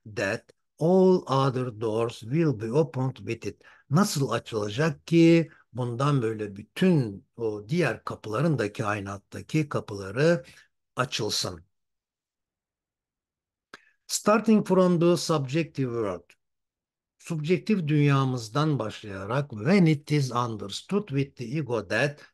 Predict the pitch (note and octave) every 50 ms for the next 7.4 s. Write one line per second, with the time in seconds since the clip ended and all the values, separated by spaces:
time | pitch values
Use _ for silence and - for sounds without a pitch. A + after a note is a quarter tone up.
0 | _ _ _ - A2+ - - - - - A#2+ A2+ B2+ D3 E3 F3 F3+ D#3 - C3
1 | C3+ C3+ - - - - - - A#2 B2+ C#3 C#3+ C3+ G#2+ A#2 A#2 A#2 B2 - _
2 | - G#2+ G2 F#2+ F#2+ F#2 F2 G2 F#2+ - D3 B2 - - _ - - _ _ _
3 | _ _ _ _ _ _ _ _ _ _ _ _ - A#2+ A#2+ A#2+ A#2 A2+ G#2+ G#2+
4 | G2+ G2+ G2 F#2 F#2 G2 A#2 D3 D#3+ C#3+ - - - D#3 D3 C#3+ C3+ C3 E3 F3
5 | F3 F3+ E3 C#3+ - _ _ _ - C3+ C3+ C3 B2 A#2+ A#2 A2 G#2 B2 C3+ B2+
6 | G#2+ A#2+ A#2 A2+ A2+ G#2+ G#2 A2+ C3+ D#3 D3 B2 G#2+ G2 F#2+ G2 G2 G#2+ F#2+ G2+
7 | B2+ D3+ D#3+ E3 D#3 - -